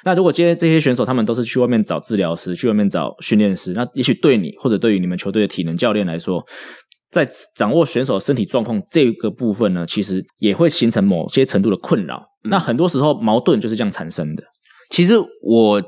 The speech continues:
Speaker 2: 觉得这一点我很同意。另外一个我想要讲的是，我觉得包含我们自己在球队里面好了啦，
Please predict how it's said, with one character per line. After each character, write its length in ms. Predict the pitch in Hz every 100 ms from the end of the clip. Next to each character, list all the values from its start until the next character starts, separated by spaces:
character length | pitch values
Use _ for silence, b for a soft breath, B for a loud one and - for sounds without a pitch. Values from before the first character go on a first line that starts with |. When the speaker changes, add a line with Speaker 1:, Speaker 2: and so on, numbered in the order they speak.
| -
Speaker 2:
觉 120 | 131
得 240 | 131 131 120
这 180 | -
一 20 | 170
点 140 | 120
我 120 | 101
很 100 | 123
同 240 | - 82 87
意。 120 | 87
另 240 | 151 220
外 120 | 208
一 60 | 180
个 80 | 156
我 100 | 127
想 140 | 131
要 80 | 135
讲 200 | 135 85
的 80 | 85
是， 260 | - 123 - B B B B _
我 180 | 165 160
觉 100 | 165
得 240 | 196 190 - - -
包 200 | 220 240
含 200 | 156 151
我 100 | 135
们 140 | 123
自 120 | 135 220
己 140 | 131
在 140 | 127
球 200 | 160 117
队 140 | 104 139
里 160 | 98
面 140 | 95 101
好 180 | 101 80
了 80 |
啦， 140 | 87